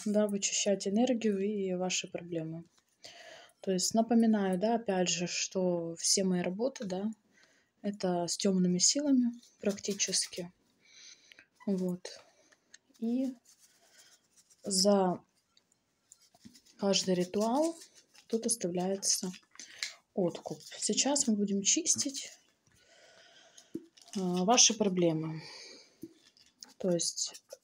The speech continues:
можно загадать какую-то определенную проблему,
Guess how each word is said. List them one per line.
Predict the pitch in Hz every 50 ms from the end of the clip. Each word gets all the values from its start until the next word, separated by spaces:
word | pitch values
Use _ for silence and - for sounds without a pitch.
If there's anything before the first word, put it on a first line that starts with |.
| - - _ _ -
можно | 202 202 208 233 247 240 233 220 214
загадать | 196 202 196 208 196 196 190 -
какую-то | - 190 - 208 202 196 -
определенную | 180 180 - 190 185 185 190 214 254 302 320 320 311 311 302 302 302 _ _ - - _ _ _ _ _ _ _ _ _ _
проблему, | - 226 208 214 220 220 220 214 208 208 208 202